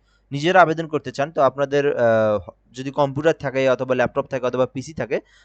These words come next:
তো আপনারা কিন্তু নিজেরাই আবেদন করতে পারবেন। এখানে যে লিঙ্কটা দেওয়া আছে, ওয়েবসাইটের লিঙ্কটা, তো এই লিঙ্কে আপনাদেরকে প্রবেশ করে আবেদনটা করতে হবে। সিইভিডিএসসি,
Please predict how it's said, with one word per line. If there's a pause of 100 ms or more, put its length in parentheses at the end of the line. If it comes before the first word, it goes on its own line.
(120)
তো
আপনারা
কিন্তু
নিজেরাই
আবেদন
করতে
পারবেন।
এখানে
যে
লিঙ্কটা
দেওয়া
আছে,
ওয়েবসাইটের
লিঙ্কটা, (400)
তো
এই
লিঙ্কে
আপনাদেরকে
প্রবেশ
করে
আবেদনটা
করতে
হবে। (480)
সিইভিডিএসসি,